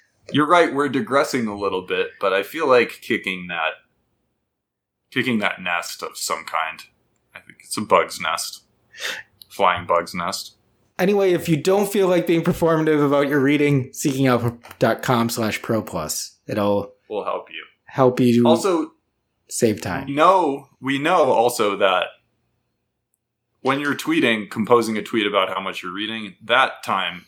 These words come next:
Speaker 1: that you're spending composing the tweet is not being spent reading. And neither will the time that you monitor the tweet's performance. So <laughs> I'm on to you.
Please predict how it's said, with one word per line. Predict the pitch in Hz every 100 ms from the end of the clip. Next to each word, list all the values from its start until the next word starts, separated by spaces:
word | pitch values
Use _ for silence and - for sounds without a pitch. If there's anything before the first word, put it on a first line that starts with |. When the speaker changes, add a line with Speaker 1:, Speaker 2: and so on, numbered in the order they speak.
| -
Speaker 1:
that | 85
you're | -
spending | 87 - 92 90 87
composing | 92 92 87 85 85
the |
tweet | - 87 80 - - 90 _ _ _ -
is | 98 90
not | 87 85
being | 80 78
spent | - 78 -
reading. | 78 82 82 _ _ _ _ _ _ _ - _ _ -
And | 98 95
neither | 104 104 101
will | 98 92
the | 92
time | - 85 80 80 _ _ _ _ -
that | 82 78
you | 85 78 76 _ _ _ 90
monitor | 87 82 80 80 78
the | 78
tweet's | - - -
performance. | 78 - - 78 - - -
So | - - 104 - -
<laughs> | _ - -
I'm | 120 165
on | 180 175
to |
you. | 196 120